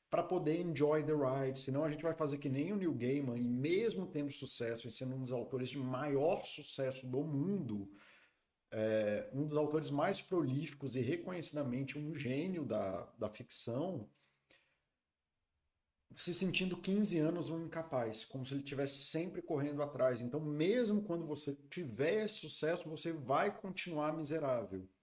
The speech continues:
É importante a gente voltar a essa conexão do estado natural e que a natureza, estar em contato com a natureza ajuda, de andar é o suficiente. Não dá pra você correr uma trilha de sessenta quilômetros, cento e vinte quilômetros,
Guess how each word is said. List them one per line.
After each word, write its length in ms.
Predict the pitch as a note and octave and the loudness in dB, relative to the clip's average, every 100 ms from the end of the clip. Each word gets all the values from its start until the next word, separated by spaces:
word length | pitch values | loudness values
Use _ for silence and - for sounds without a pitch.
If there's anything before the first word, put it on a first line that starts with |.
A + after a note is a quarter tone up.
| _ _ _ _ _ _ - - - | _ _ _ _ _ _ -20 -20 -2
É 140 | D3+ G#3 | 2 2
importante 920 | A#3 A#3+ G3+ F#3+ - - F3+ A3 D3+ | 0 0 2 2 -2 -2 -2 0 -2
a 60 | |
gente 220 | C3 D3+ D3+ | -2 -2 0
voltar 480 | D#3 C#3 - E3 | 0 0 2 2
a 40 | F#3+ | 2
essa 180 | F#3+ D#3 | -2 -6
conexão 540 | - C#3 - C#3 C3 | -4 -4 -4 -4 -4
do 200 | B2 C#3+ | 0 0
estado 420 | C#3+ - B2 C#3 | 0 2 2 2
natural 520 | C3+ B2+ C#3 A#2+ G#2+ G#2+ | 2 0 0 0 2 0
e 60 | |
que 120 | - | 0
a 60 | B2+ | 0
natureza, 680 | B2+ - D3+ B2 F3 C#3 A#2+ | 0 -2 0 4 2 2 -4
estar 320 | - B2 C#3 | -2 0 0
em 100 | C#3+ | -2
contato 460 | C3+ A2+ A#2 A#2 - | -6 -4 -2 -4 -4
com 60 | |
a 40 | A2 | -4
natureza 520 | G#2 G#2 G2 F#2+ F#2+ | -4 -2 -2 -2 -4
ajuda, 640 | F#2+ F#2+ D3+ F3+ G#2 G2 G2 - - - _ _ _ _ _ - | -4 -4 -4 -2 -4 -4 -10 -20 -20 -20 _ _ _ _ _ -10
de 220 | A#2+ - - _ _ _ _ _ _ C#3+ | -10 -12 -20 _ _ _ _ _ _ -2
andar 540 | D#3+ C#3+ C#3+ E3 E3 | 0 4 6 6 6
é 60 | E3+ | 4
o 100 | E3+ | 2
suficiente. 720 | D3 C#3 - A#2+ A2 A2 A#2 | -4 -6 -6 -4 -6 -6 -4
Não 220 | B2 D#3 | -2 4
dá 180 | C3 C#3+ | 4 4
pra 160 | D3 B2 | 2 -2
você 220 | A#2 C3 | -2 -4
correr 300 | C3+ G#2 A#2+ | -4 -2 0
uma 180 | A#2+ A#2+ | 0 -4
trilha 360 | A2 A#2+ A2+ | -4 -4 -4
de 60 | G#2 | -6
sessenta 480 | A#2+ - A#2 A2 A2+ | -6 -4 -6 -6 -8
quilômetros, 580 | A2 G#2+ G#2+ G#2 G2+ | -4 -2 -4 -6 -8
cento 200 | - G#2+ | -6 -6
e 40 | G#2+ | -6
vinte 200 | G#2+ - | -8 -6
quilômetros, 640 | G#2+ G#2 G2 F#2 - - | -6 -4 -4 -8 -10 -18